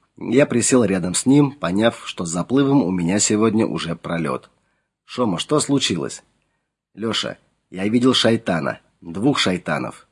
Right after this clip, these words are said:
или чертей, демонов, как они там правильно называются. Я видел их, как тебя сейчас, даже яснее, ярче. Я почувствовал от них ужасный холод и до сих пор не могу согреться. Мне стало страшно. Лёшка, что это такое?»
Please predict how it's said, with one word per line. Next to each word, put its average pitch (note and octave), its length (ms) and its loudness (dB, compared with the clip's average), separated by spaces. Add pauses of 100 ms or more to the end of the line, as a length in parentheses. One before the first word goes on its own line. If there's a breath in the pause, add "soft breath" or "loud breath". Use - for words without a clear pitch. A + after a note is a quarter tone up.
(140)
или B2 160 -2
чертей, G2 680 -2
демонов, G#2+ 640 0
как A#2+ 220 0
они G#2+ 160 2
там F#2+ 180 -4
правильно F2+ 400 -2
называются. E2+ 720 -6 (440)
Я G#2+ 140 4
видел D3 300 8
их, D3 140 6
как B2+ 220 2
тебя A#2 280 4
сейчас, E2 520 -4 (100)
даже G2+ 280 -2
яснее, A#2+ 720 4 (140)
ярче. G2 580 0 (600)
Я G2+ 120 -14
почувствовал C3+ 640 4
от A#2+ 120 2
них C3 220 2
ужасный B2 420 4
холод F2 460 0
и G#2+ 100 -6
до G#2+ 100 -2
сих G#2 200 -2
пор B2+ 220 4
не C3 100 6
могу G#2 260 4
согреться. F#2+ 600 -2 (440)
Мне A#2 140 -6
стало A#2 260 4
страшно. A2 640 2
Лёшка, - 380 -6
что - 240 2
это A#2+ 160 4
такое?» E2+ 560 -2